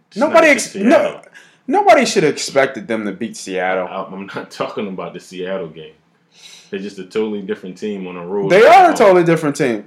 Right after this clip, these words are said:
Speaker 2: But, man, I'm not trying to hear that B S. Rookie quarterback this, rookie head coach that, no offensive weapons, whatever, bro. You started
Speaker 1: Yeah.
Speaker 2: off three and oh.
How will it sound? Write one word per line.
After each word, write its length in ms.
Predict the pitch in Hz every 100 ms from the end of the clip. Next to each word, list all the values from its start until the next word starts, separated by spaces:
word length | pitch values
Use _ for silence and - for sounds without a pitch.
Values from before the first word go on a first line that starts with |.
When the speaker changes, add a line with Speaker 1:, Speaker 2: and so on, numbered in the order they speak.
| 160
Speaker 2:
But, 120 | 185
man, 200 | 196 240
I'm 80 | 330
not 140 | 196
trying 200 | 165 147
to 100 | 131
hear 200 | 143 139
that 260 | 131 127 113
B 180 | 127 127
S. 340 | 127 127 -
Rookie 220 | 127 139
quarterback 540 | 120 147 131 127 127 113
this, 240 | 120 120
rookie 300 | 120 127 123
head 200 | 127 123 117
coach 280 | 127 120
that, 320 | 117 117 117 - - - _
no 360 | 117 135 127 127
offensive 460 | 127 135 127 120
weapons, 360 | 123 127 123 117
whatever, 380 | 139 147 117 107
bro. 380 | 117 117 117
You 100 | 123
started 320 | 160 196 175 170
Speaker 1:
Yeah. 60 |
Speaker 2:
off 140 | 160 160
three 200 | 170 160
and 100 | 147
oh. 280 | 131 127